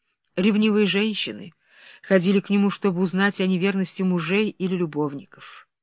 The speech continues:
Бывало и так, что любовники и мужья получали у него самые невероятные сведения о поведении некоторых дам. И, говорят, волшебное зеркало выдало множество тайных пороков. Так или иначе,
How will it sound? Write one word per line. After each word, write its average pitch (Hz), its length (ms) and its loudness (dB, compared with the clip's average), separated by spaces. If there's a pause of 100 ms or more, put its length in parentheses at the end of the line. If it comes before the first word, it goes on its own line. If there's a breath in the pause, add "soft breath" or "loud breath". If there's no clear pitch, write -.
(640 loud breath)
Бывало 190 300 4
и 208 60 4
так, 202 200 -2
что - 180 0
любовники 196 600 0
и 202 40 0
мужья 190 460 2
получали 202 520 -2
у - 20 -2
него 147 220 -4
самые 147 500 -4 (300 loud breath)
невероятные 175 800 4
сведения 175 580 -2
о 180 40 -2
поведении 143 560 -4
некоторых 180 520 -4
дам. 247 300 -2 (1120)
И, 160 60 -8
говорят, 165 380 2
волшебное 143 560 -4
зеркало 139 580 -8 (380 soft breath)
выдало 165 340 0
множество 226 580 0
тайных 170 440 -4
пороков. - 800 -8 (880)
Так 294 240 -4
или 170 160 2
иначе, 160 440 -2